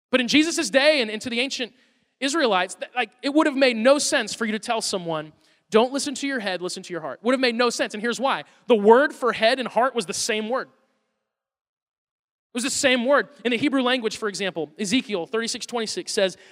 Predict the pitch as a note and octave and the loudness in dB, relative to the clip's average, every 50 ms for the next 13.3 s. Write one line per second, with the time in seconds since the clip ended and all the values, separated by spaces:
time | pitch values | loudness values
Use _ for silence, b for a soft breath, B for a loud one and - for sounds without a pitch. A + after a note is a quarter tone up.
0 | B - G#3+ G#3+ G#3 F#3+ F#3 B3+ A#3+ A#3 A3+ G3 G3 G#3+ C#4+ D4+ - A#3+ A#3 A#3+ | B 2 2 2 2 0 0 -2 0 0 -2 -2 0 2 2 2 2 2 0 -2
1 | A#3+ - - - _ _ _ _ _ _ _ _ _ _ _ - G#3 G#3+ - B3 | -2 -6 -12 -20 _ _ _ _ _ _ _ _ _ _ _ 0 0 2 2 2
2 | A3 G3+ G#3 B3+ B3+ - - - - C#4 B3 A#3+ A#3 - C4+ C#4+ B3 G3 F#3 F#3+ | 0 2 0 -2 -2 -2 -2 -2 -2 0 0 0 0 0 -2 -2 -2 -2 -2 -2
3 | G3+ F3+ F#3+ F#3+ G3+ - - B3+ B3 - C4 A#3+ A#3+ - G3+ G3+ F#3 - - - | -2 -2 -2 -4 -4 -4 -4 -4 -4 -2 -2 -2 -2 -4 -6 -8 -8 -4 -2 0
4 | A3 A#3 B3+ B3+ - - - A#3 A3 B3 A3+ - F3+ F3 G#3 G#3 _ b b b | 0 0 0 -2 -4 -4 -4 -4 -4 -6 -4 -2 -2 -2 -2 -4 _ b b b
5 | b G#3 G#3 F#3 G#3+ G#3 A3+ G#3+ G3+ G#3 - - - B3 A#3+ A#3+ B3 A#3 G#3+ - | b -6 -4 -2 -2 -2 0 0 -2 -2 -4 -4 -6 -4 -4 -4 -6 -6 -6 -6
6 | - - G3+ G3 - G#3+ F#3+ - C4+ C4 F3+ - b b b b b b G3 F#3+ | -6 -6 -8 -8 -8 -10 -8 -6 -6 -6 -6 -8 b b b b b b 0 2
7 | A#3+ D4 B3+ - - A#3 - - - C4+ D#4 C#4+ A3 A3 - - - - _ b | 2 0 -2 -4 -6 -8 -8 -4 0 0 2 2 2 0 -4 -8 -16 -20 _ b
8 | b b b G#3+ G#3+ G#3+ G3+ - C4 C#4 B3 B3+ A3 A3+ B3 C4+ G#3 G#3+ G3+ F3 | b b b -6 -6 -6 -4 -6 -6 -6 -4 -4 -2 -2 -2 -2 -2 -4 -4 -4
9 | F#3 F#3 E3 F3+ A3 A3+ G#3 E3 C#3+ C#3 - _ _ _ _ _ _ _ _ _ | -6 -10 -8 -4 -4 -4 -4 -6 -8 -12 -18 _ _ _ _ _ _ _ _ _
10 | _ _ _ _ _ _ _ _ _ _ _ _ _ _ - A#3 B3 A#3+ G3+ G#3+ | _ _ _ _ _ _ _ _ _ _ _ _ _ _ 0 2 2 0 0 2
11 | B3 C#4+ D4 C4+ C4 B3+ C4+ - F#3+ F#3+ A#3+ C#4+ B3+ A#3 A#3+ B3+ A#3+ - - _ | 4 6 6 4 4 0 -6 -12 -8 -6 -4 -4 -4 -4 -6 -8 -10 -12 -16 _
12 | _ - - G3 G#3+ C#4 - - - _ _ _ _ _ _ _ E3 F3 F#3 F#3 | _ -4 -2 -2 -2 -2 -4 -10 -20 _ _ _ _ _ _ _ -6 -4 -2 -2
13 | G3 A3 B3 C4 C#4+ C4+ | -2 -2 -4 -8 -12 -16